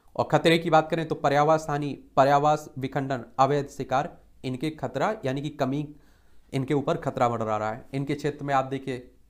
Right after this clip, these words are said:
बहुत सारी परियोजनाएं चलाई जाती हैं, उनसे इनका जो रहने योग्य आवास होता है उसकी भी परेशानी खड़ी होती है। और इनका आप देखते अंतर्राष्ट्रीय व्यापार होता है अवैध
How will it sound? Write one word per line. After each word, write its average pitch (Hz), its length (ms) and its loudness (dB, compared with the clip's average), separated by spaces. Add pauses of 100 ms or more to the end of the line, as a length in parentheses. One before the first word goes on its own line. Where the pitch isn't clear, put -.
(200)
बहुत 131 240 0
सारी 123 180 -2
परियोजनाएं 127 540 -4
चलाई 131 280 -6
जाती 123 300 -6
हैं, 117 120 -12 (160)
उनसे 127 280 -4
इनका 123 240 -2
जो 123 140 -4
रहने 123 300 -2
योग्य 127 300 -4 (360)
आवास 131 340 4
होता 127 220 -6
है 113 140 -12 (800)
उसकी 131 240 -4
भी 139 100 -4
परेशानी 135 440 -2
खड़ी 127 220 -8
होती 117 280 -10
है। 123 120 -12 (380)
और 135 160 4
इनका 170 360 -2
आप 180 80 -2
देखते 180 420 -6
अंतर्राष्ट्रीय 147 600 -4
व्यापार 131 380 0
होता 139 220 -2
है - 140 -2
अवैध 127 340 0